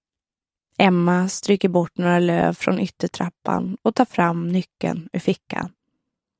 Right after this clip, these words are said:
Advokaten som skötte allt kring bodelningen insisterade på att posta den till Stockholm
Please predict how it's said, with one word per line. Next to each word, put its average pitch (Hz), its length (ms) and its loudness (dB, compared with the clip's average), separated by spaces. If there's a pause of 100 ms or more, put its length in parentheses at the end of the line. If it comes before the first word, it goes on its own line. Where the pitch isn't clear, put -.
(1200)
Advokaten 214 800 4
som 214 200 2
skötte - 400 0
allt 180 240 2
kring 190 300 0
bodelningen 185 840 2
insisterade 190 920 2
på 156 120 0
att - 140 -2
posta - 420 0
den 165 180 -2
till - 100 -12
Stockholm - 600 -4